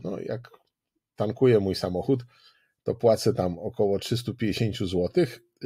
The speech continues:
Jeśli cena, czy płacę trzysta pięćdziesiąt złotych, jeśli cena wynosi siedem złotych za litr,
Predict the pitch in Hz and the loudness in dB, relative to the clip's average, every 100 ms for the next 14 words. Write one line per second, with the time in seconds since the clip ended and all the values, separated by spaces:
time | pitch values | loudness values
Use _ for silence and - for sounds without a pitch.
0 | - 101 117 101 - 101 - 120 107 92 | -10 -6 -2 -2 -2 -2 4 4 6 2
1 | - - - 110 107 90 - 104 - - | 0 -12 2 2 4 0 -2 -4 -2 -2
2 | 98 85 95 87 76 - 127 120 - 117 | -2 -2 -4 -4 -6 -4 -4 -4 -8 0
3 | 113 107 90 95 92 - 92 - 98 95 | 2 2 2 0 -2 -2 0 4 6 4
4 | 87 92 87 95 85 95 87 117 | 2 0 0 0 4 6 6 4